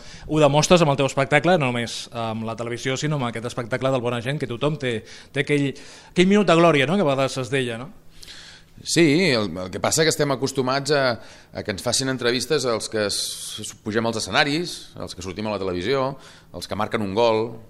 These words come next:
Speaker 2: als que, als que escriuen un llibre, o els que ens han donat una estrella Michelin, no? Aqu-, aquestes són les entrevistes que tots tenim al cap, o el cuny-, o que es gràcies que ara pleguen, no? I que han fet aquesta bestiesa d'omplir quatre, quatre estadis olímpics.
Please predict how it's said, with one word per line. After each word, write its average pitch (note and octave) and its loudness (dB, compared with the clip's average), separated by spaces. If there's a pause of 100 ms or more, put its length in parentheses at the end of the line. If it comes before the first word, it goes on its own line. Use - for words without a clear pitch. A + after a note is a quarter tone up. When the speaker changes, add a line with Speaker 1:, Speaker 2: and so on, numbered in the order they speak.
Speaker 2:
als - -12
que, F2+ -8
als F2 -8
que G2 -12
escriuen G#2 -4
un F2 -6
llibre, A2 -2 (580)
o F2 -4
els E2+ -10
que F#2 -6
ens F2 -8
han G2 -6
donat G#2+ -8
una G#2+ -10
estrella G2 -8
Michelin, F2 -10 (220)
no? B2+ -16
Aqu-, F#2+ -18
aquestes A2+ -10
són C3+ -4
les A#2 -6
entrevistes A2 -6
que G2 -8 (100)
tots G#2+ -8
tenim G2+ -6
al E2 -10
cap, - -8 (320)
o G2 -2
el F2+ -8
cuny-, F#2+ -12
o G2 -6
que F#2 -10
es E2+ -10
gràcies G#2 -10
que G2 -10
ara F#2 -12
pleguen, F#2+ -4
no? E3+ -4
I G#2+ -4
que F#2+ -2 (100)
han F#2 -6
fet G2 -6
aquesta G2 -6
bestiesa G2+ -4
d'omplir F#2+ -6
quatre, F#2+ -4 (300)
quatre G#2+ 0
estadis G#2+ -2
olímpics. E2+ -8